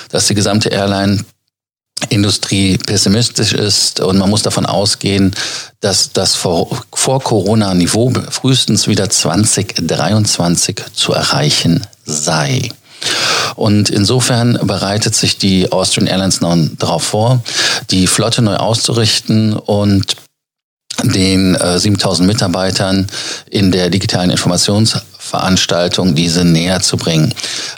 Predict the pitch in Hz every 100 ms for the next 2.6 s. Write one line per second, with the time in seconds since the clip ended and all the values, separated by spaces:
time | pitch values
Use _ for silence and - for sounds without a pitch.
0 | - 95 92 82 - 92 104 - 107 104
1 | - 98 80 - - - 95 - 151 -
2 | 110 117 117 98 90